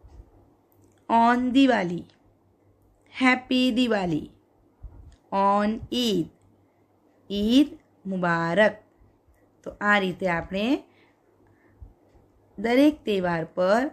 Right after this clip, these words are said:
આપણે શું કહીએ છીએ તે જોયું અને સાથે જ એમને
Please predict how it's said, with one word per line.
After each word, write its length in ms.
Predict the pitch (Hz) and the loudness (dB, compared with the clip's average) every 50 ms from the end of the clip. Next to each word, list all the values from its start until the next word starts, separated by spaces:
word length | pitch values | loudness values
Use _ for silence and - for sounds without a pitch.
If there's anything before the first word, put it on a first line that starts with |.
| - - | -8 -10
આપણે 280 | 185 175 - 185 185 | -10 -8 -8 -8 -8
શું 280 | 185 - - 277 294 302 | -6 -2 2 2 4 4
કહીએ 400 | 302 294 277 277 269 262 262 269 | 6 6 6 6 4 4 2 0
છીએ 460 | 254 - - 254 254 254 254 262 269 277 - - _ _ _ _ _ _ _ _ _ _ - | -2 -4 -4 -2 -2 0 0 -2 -2 -4 -8 -16 _ _ _ _ _ _ _ _ _ _ -6
તે 200 | 202 202 208 233 | -4 -2 -2 0
જોયું 680 | 208 226 262 262 269 277 285 302 320 330 339 320 - - | 0 2 4 4 6 6 6 6 4 4 0 -4 -10 -14
અને 320 | 190 190 196 190 190 190 202 | -12 -8 -6 -6 -6 -6 -8
સાથે 640 | 196 - 190 175 175 175 - 214 214 208 220 240 254 | -8 -6 -6 -6 -6 -6 -6 -2 0 0 2 0 -2
જ 20 | 254 - - | -4 -8 -12
એમને 600 | 208 196 190 185 185 185 190 202 220 269 320 - | -10 -8 -6 -6 -4 -4 -2 0 0 0 -2 -4